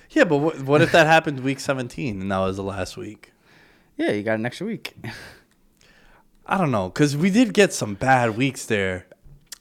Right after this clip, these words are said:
Speaker 2: I, it's hard to s-, make the, I, I, I, it's hard for me to agree with you because of yesterday. It's very hard to agree. Colts lose,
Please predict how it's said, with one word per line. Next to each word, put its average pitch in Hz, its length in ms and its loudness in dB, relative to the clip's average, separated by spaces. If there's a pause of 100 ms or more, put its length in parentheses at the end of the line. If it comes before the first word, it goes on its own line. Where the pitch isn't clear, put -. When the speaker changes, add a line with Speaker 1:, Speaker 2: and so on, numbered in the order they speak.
(140)
Speaker 2:
I, 156 100 4
it's 147 120 -4
hard 208 280 4
to 208 100 -2
s-, - 120 -4
make 175 200 2
the, 156 100 2
I, - 240 -4
I, 90 120 -10 (380)
I, 135 100 -4
it's - 140 0
hard 185 220 2
for 180 120 -2
me 170 100 2
to 156 120 4
agree 139 220 2
with 135 180 0
you 120 100 -2
because 120 400 -2
of 110 120 -4
yesterday. 101 600 -2 (400)
It's - 240 -10
very 143 280 6
hard 117 280 0
to 110 140 0
agree. 98 460 -6
Colts 147 460 2
lose, 139 920 6